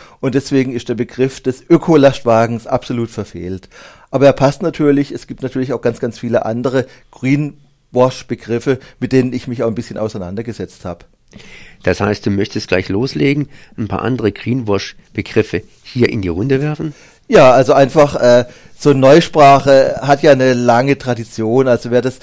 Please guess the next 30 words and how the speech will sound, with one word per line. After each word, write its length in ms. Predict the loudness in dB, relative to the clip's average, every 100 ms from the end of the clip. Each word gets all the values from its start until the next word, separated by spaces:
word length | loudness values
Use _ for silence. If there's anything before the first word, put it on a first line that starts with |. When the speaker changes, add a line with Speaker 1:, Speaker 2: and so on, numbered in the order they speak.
| -20 -20 -20 _
Speaker 1:
sozusagen 460 | -8 -2 2 4
am 100 | 2
besten 300 | 2 0 0
beschrieben 480 | -8 -8 -6 -4 0
hat, 220 | 2 2 0
schon 340 | -4 -6 -8 -10
lange 540 | -4 -2 0 0 2
war 160 | 2 2
George 360 | 0 0 -2
Orwell 300 | -2 0 2
in 120 | 0
seinem 280 | 0 0 0
berühmten, 640 | -4 -2 -2 -2 -8 -10 -10 -20 -20 -6
äh, 100 | -4
Roman 640 | -2 0 4 4 2 -2
neunzehnhundertvierundachtzig. 1300 | -2 -2 -2 -4 0 2 2 0 -2 -6 -4 -4 -6 _ _
Damals 240 | -6 -2
hat 100 | 2
er 80 | 2
ja 40 |
geschrieben, 440 | 2 -2 -6 -6 -6
„Krieg 260 | -2 -2
ist 100 | -2
Frieden, 460 | -4 -4 -4 -4 -6
Freiheit 420 | -2 2 4 2
ist 120 | 0
Sklaverei, 680 | -2 2 2 2 2 0 0 -6 -20 _
Unwissenheit 560 | -2 0 0 -2 0 0
ist 160 | -2 -10
Stärke.“ 460 | -2 2 2 0